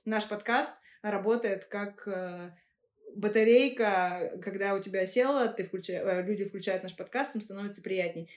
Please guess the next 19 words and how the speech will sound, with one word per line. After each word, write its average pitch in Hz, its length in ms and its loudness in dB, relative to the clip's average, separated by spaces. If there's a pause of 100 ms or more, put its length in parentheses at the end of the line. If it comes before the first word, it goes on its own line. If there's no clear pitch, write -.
(160)
Так 226 120 6
вот, 247 80 4
чтобы 240 200 0
нам 233 160 0
всем 240 200 2
было 220 160 2
приятней, 226 380 2
вдруг 214 420 2 (720)
у 196 100 -4
вас 220 500 2 (220)
а, 294 240 -2
какой-то 202 800 4
есть 185 500 -2
бизнес, 220 600 0
и 185 360 0
он 202 300 0
нам 190 160 -6
может 196 280 -6
понравиться, 185 640 -4